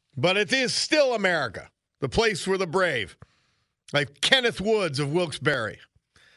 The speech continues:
Thomas Holland of Mayfield,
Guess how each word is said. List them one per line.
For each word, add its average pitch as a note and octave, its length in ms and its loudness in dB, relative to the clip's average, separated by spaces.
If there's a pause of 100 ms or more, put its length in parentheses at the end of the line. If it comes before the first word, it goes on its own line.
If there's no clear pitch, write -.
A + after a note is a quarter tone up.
(440)
Thomas G#3+ 440 2
Holland D#3+ 520 0
of C3 140 -2
Mayfield, C#3 800 -2